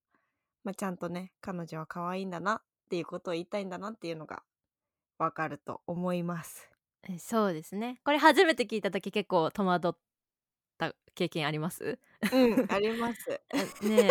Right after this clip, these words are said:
Speaker 2: なんか、
Speaker 1: <laughs>
Speaker 2: え？え？<laughs>
Speaker 1: もうなんか
Speaker 2: めっちゃ聞くけど、え？みたいな。<laughs>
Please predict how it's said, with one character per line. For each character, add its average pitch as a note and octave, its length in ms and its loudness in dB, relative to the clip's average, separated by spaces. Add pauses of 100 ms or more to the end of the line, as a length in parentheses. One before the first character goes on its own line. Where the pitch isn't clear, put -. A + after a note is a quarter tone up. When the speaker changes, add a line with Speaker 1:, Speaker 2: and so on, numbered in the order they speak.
Speaker 2:
な G3+ 80 0
ん - 20 2
か、 - 160 0
Speaker 1:
<laughs> - 40 0
Speaker 2:
え？ F#4 120 6 (160)
え？ A3 140 6 (180)
<laughs> - 1300 2
Speaker 1:
も D#4+ 80 2
う C4+ 60 8
な C#4+ 60 8
ん - 40 4
か C4 60 4
Speaker 2:
め - 0 -
っ - 20 4
ち - 60 10 (160)
ゃ F#4+ 60 2
聞 F#4 120 8
く - 40 -4
け E4 140 8
ど、 A3 100 8
え？ C#4+ 280 8
み F#3+ 180 -4
た D3+ 140 0
い C#3 60 -4
な。 A3+ 120 2
<laughs> - 500 -6